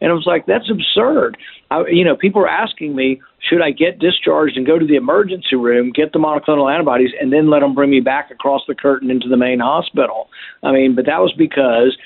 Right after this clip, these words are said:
the government owned them. So there's a big danger when the government owns things. The other thing that happened and wasn't talked about much on this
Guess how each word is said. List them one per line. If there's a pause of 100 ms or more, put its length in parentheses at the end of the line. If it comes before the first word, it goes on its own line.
(160)
the
government
owned
them.
So
there's
a
big
danger
when
the
government
owns
things. (380)
The
other
thing
that
happened
and
wasn't
talked
about
much
on
this